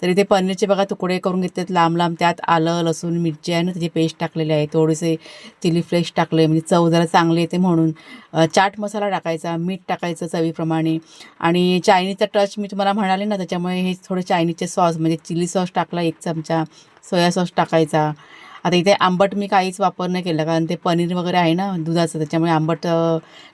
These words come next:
नाही, अ, जास्त वापर करायचा. आणि त्याच्यानंतर त्यात, अ, अ, हा टोमॅटो सॉस आहे ना, तो टाकलेला आहे, आणि असं चांगलं असं मिक्स करून, अ, घ्यायचं. आता हे पनीरचे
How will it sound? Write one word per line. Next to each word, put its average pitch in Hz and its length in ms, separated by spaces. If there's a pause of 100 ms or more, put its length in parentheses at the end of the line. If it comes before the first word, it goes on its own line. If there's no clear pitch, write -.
नाही, 165 300
अ, 160 160
जास्त 156 260
वापर 151 300
करायचा. 151 420 (460)
आणि 165 140
त्याच्यानंतर 180 580
त्यात, 180 320
अ, 170 420 (540)
अ, 156 220
हा 160 340 (100)
टोमॅटो 175 280
सॉस 180 320
आहे 202 80
ना, 190 80
तो 190 80
टाकलेला 151 400
आहे, 147 100
आणि 156 240
असं 180 300 (300)
चांगलं 165 240
असं 185 160
मिक्स 185 280
करून, 180 340
अ, 165 200
घ्यायचं. 156 400 (360)
आता - 160
हे 175 140
पनीरचे 185 760